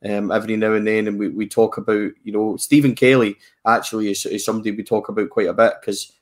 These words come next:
I always drop in and ask, you know, "How's Stephen Kelly doing?" And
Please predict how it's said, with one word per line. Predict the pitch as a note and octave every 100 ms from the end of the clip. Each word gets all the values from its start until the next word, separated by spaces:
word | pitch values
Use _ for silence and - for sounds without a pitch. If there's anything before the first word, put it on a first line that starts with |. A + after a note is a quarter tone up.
| -
I |
always | A2 G#2
drop | - A2 -
in | G#2+
and | G#2 G#2
ask, | G#2 -
you | G#2
know, | G#2
"How's | G#2 G2+
Stephen | - G#2+ G2+
Kelly | G#2+ G#2+ G#2
doing?" | G#2+ G#2+ G#2
And | G2+